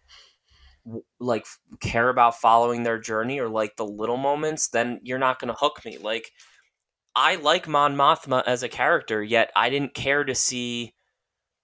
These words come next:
her talking about s-, like, her arguing with her husband over some bullshit.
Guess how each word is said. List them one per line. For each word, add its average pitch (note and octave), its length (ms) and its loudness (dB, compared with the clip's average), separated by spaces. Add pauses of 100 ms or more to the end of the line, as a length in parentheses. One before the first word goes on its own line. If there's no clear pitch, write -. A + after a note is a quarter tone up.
(320)
her C3+ 340 4
talking C3+ 500 4
about B2 420 4 (540)
s-, - 320 0
like, B2+ 340 2 (420)
her C#3 280 4
arguing C#3+ 480 4
with C3+ 140 0
her C3 160 4
husband B2+ 420 2
over G#2 240 -2
some A2+ 320 -6 (140)
bullshit. A#2+ 500 0